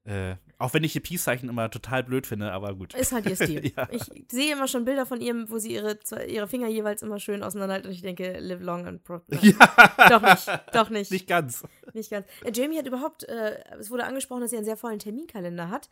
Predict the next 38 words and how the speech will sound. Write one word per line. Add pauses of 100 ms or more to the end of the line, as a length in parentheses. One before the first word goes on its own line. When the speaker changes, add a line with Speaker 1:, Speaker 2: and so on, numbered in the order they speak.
(500)
Speaker 2:
Der
Eurovision,
also
die
Webseite
eurovision
punkt
de
hat
da
ein
paar
Termine
veröffentlicht. (240)
Sie
war
halt
beim
Echo,
haben
wir
letztes
Mal
schon
angesprochen. (240)
Speaker 1:
Ja.
Speaker 2:
Sie
war, (100)
also (380)
zum
Zeitpunkt
der
Aufzeichnung
gestern,
also
heute
ist
Sonntag,